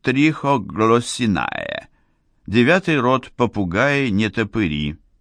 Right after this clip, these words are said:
Серендак. Десятый род. Дамские лори. Дамские лори. Карликовые попугаи. Микропситокинае. Одиннадцатый род. Дятловые попугайчики.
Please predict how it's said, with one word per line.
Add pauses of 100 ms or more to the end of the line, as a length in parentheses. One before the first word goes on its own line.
(500)
Серендак. (680)
Десятый
род. (200)
Дамские
лори. (460)
Дамские
лори. (480)
Карликовые
попугаи.
Микропситокинае. (580)
Одиннадцатый
род.
Дятловые
попугайчики.